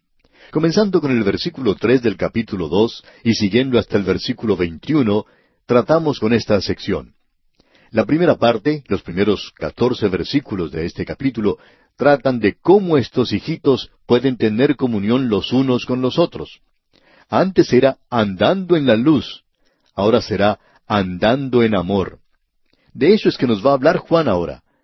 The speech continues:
Y el versículo tres de este capítulo dos de la primera epístola del apóstol Juan dice,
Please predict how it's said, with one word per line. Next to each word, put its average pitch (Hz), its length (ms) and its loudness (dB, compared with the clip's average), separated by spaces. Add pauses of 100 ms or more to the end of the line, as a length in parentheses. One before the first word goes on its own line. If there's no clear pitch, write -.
(280)
Y 110 80 0
el 127 80 2
versículo 170 520 0
tres 156 260 2
de 151 100 4
este 139 200 0
capítulo 131 500 -2
dos 123 240 2
de 120 100 2
la 107 140 0
primera 107 360 0
epístola 113 540 -4
del 87 120 -4
apóstol 101 460 -4
Juan 110 380 -4
dice, 104 400 -2